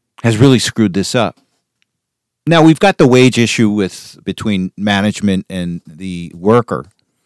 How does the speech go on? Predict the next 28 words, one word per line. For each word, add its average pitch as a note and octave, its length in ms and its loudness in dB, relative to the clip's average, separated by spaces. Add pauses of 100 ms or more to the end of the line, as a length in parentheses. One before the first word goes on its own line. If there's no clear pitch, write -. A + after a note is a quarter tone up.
(440)
And, F#2 640 -4 (100)
you - 140 -12
know, B2 140 2
they're B2+ 120 2
both C3 360 2
at G#2+ 160 -2
extremes G2+ 520 -4
right E2+ 180 -6
now. E2+ 300 -12
And F2 160 -16 (720)
I F3+ 80 0
don't A3 80 6
want F#3+ 100 6
to D#3+ 140 2
talk E3 100 6
about G#2 240 0
that F#2 160 -6
because A2+ 240 -4
I A#2+ 80 0
think F#3 220 -2
they'll C3+ 160 0
come A2+ 300 0
to - 120 -10
some G#2 240 -6 (140)
kind F#2+ 260 -6
of, E2+ 260 -12
um, D#2+ 460 -8
reasonable F#2+ 720 -4